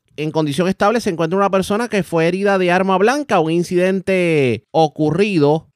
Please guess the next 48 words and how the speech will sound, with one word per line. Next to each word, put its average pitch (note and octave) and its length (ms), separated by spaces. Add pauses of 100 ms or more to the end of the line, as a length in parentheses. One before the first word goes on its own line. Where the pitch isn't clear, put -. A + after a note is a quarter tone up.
en D3 60
la D3+ 120
carretera D3 500
ciento G3+ 420
diecinueve F#3 580
de F#3 100
San D3 280
Sebastián. C3 800 (240)
También E3 260
en A#3 80
San A3 180
Sebastián, G#3 480
en D#3+ 80
medio G#3 220
de G#3 160
operativos F#3 480
este G#3 160
fin G#3 100
de G#3 100
semana, G3+ 280
cinco G#3 260
personas F#3+ 320
fueron F#3+ 220
arrestadas G#3+ 500
y E3+ 200
también D#3 540 (460)
varias F#3+ 300
intervenciones F#3+ 640
con F3+ 180
vehículos E3+ 460
se D#3 120
hicieron F3 380
en C#3+ 80
medio D#3+ 300
de C3+ 180
un D3 300
plan D#3 240
de D#3 100
trabajo. G#3+ 520 (460)
Y C4 300
se G#3+ 180
radicaron F#3+ 600
cargos B3+ 300
criminales A3+ 420
este A3+ 200
fin A#3 200
de A#3+ 100
semana A3 460